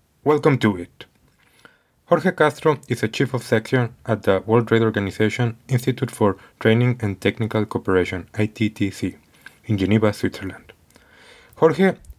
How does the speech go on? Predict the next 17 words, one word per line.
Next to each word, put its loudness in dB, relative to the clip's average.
is -2
a 2
very 4
experienced 0
professional 0
on -2
the -2
regional 0
and -4
multilateral -2
front. -14
He 2
worked 2
for 2
the 2
Venezuelan 0
government 2